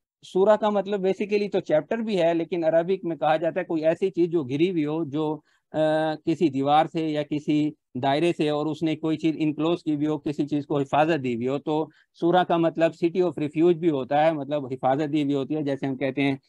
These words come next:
कि सूरा है, एक chapter है, उस chapter के अंदर चीजें हैं जो महफूज हैं, मतलब वो fix हैं। इसी तरीके से सूरा कहते हैं city of refuge को,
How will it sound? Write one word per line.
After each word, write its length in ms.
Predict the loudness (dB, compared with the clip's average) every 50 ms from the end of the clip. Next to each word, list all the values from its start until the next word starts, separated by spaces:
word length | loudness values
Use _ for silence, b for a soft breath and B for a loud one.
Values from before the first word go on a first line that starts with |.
| _ _ -2
कि 80 | -2 -2
सूरा 360 | 0 0 0 4 6 6 6
है, 160 | 6 6 4
एक 220 | 2 -2 -6 -6 -2
chapter 420 | 0 0 0 2 2 0 2 2
है, 120 | 2 0
उस 180 | -2 -4 -8 -4
chapter 300 | -2 -2 -2 0 0 -2
के 100 | 0 0
अंदर 180 | -2 0 -2 -2
चीजें 320 | -2 -2 -2 0 0 0
हैं 120 | -2 -2 -4
जो 100 | -2 -2
महफूज 460 | -2 -2 -4 -2 -2 -2 -2 -2 -4
हैं, 100 | -6 -8 -14 _ _ _ _ -2 0
मतलब 180 | 2 2 4
वो 100 | 2 2
fix 320 | 2 4 2 2 2 0 -6
हैं। 120 | -6 -6 -8 _ _ _ -2
इसी 220 | -2 0 0 0 -2
तरीके 340 | 0 2 0 2 2 0 0
से 180 | 2 0 0
सूरा 320 | 0 0 0 4 4 4 4
कहते 320 | 4 2 0 0 0 -2
हैं 160 | 0 0 -2
city 300 | 0 -2 -4 0 0 0
of 120 | 0 0 0 -2
refuge 480 | -4 -4 -4 0 2 4 4 4 2 0
को, 340 | -6 -4 -2 -2 -2 -4